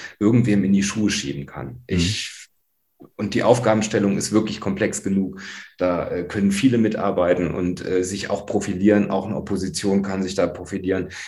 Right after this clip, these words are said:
Speaker 1: indem sie Lösungsvorschläge macht, die nicht heißen, Atomkraft bloß, äh, Attacke, wir rudern zurück und so weiter und so fort. Das kann keine Lösung sein.
Speaker 2: Mhm. Okay, dann wollen wir jetzt mal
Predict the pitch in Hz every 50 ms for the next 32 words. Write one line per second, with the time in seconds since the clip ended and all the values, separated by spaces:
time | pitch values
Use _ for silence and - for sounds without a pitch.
0 | - - 98 95 92 92 90 95 90 92 98 110 110 101 98 98 98 - - 90
1 | 92 - 90 90 87 90 92 92 92 90 - - - 90 90 90 98 98 95 95
2 | 87 82 82 - 87 80 78 - - - - - - - 95 - 101 92 98 98
3 | - 107 107 98 - 95 92 92 92 92 90 - - - 95 92 90 87 87 -
4 | - - _ - - - - - - - - 98 95 - 107 92 90 82 76 -
5 | - - - - - - - - - - - - 98 - - - 95 - - 107
6 | 101 92 90 92 - - 98 - - 98 98 101 - 92 87 85 82 85 87 90
7 | 87 85 85 80 80 92 98 - - - - - - - - - - 104 117 113
8 | - - 78 76 76 - - 78 78 - - - - - - - - _ - 98
9 | 87 82 85 95 - - - _ _ _ _ - - - - - - - - -
10 | - - - - _ _ _ _ - 107 101 - 120 113 113 107 110 110 117 120
11 | 117 113 - 123 113 113 113 113